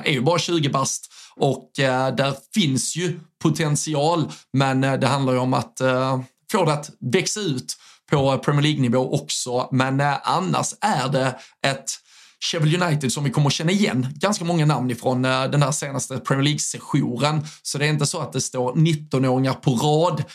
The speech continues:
i att, eh, ja, men, stå och knacka på dörren för att visa upp sig, utan lite svältfött kanske på, eh, talang i, eh, det rätta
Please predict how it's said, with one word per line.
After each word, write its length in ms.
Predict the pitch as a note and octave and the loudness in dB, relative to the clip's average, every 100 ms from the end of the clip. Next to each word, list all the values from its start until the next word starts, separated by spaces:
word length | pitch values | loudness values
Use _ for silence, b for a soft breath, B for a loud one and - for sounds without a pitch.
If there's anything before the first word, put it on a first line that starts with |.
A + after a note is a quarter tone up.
| B _ | B _
i 220 | C#3+ B2 | 0 2
att, 360 | - A#2+ - - | 0 -2 -2 -2
eh, 340 | B2+ B2+ C3 A#2+ | 0 2 0 0
ja, 60 | |
men, 220 | C#3+ C#3 B2 - | 0 0 -2 -4
stå 240 | - D3 | -8 -4
och 80 | C#3 | -2
knacka 200 | C#3 C3+ | 0 0
på 80 | B2 | 2
dörren 380 | C3+ B2 B2+ A#2+ | 2 2 0 0
för 140 | B2+ | 0
att 140 | B2+ - | -2 -2
visa 440 | C3 F#3+ D#3+ - | 2 2 2 0
upp 240 | F#3+ D#3 D3+ | -4 -4 -4
sig, 380 | - C3 C#3 - | -6 -4 -6 -2
utan 500 | B2+ - C3+ C3 C3+ C3 B B | -4 -2 -2 0 -2 -4 B B
lite 400 | F3+ A3+ A#3 F#3 | 2 4 2 -2
svältfött 640 | - A3+ A3 - B2+ - - | -4 -4 -4 -2 -4 -6 -6
kanske 280 | C#3+ C#3 A#2+ | -2 0 0
på, 320 | C3+ B2+ B2+ | 0 2 2
eh, 280 | B2+ C3 C3+ - - | 0 -2 -4 -6 -4
talang 420 | C#3+ C3+ B2 B2+ | 0 0 0 0
i, 240 | - B2 | 0 2
eh, 100 | C3 | 0
det 200 | C3 C3+ A#2 - | 0 0 -2 -2
rätta 420 | D#3+ D3+ - A2+ | -2 -2 -4 -4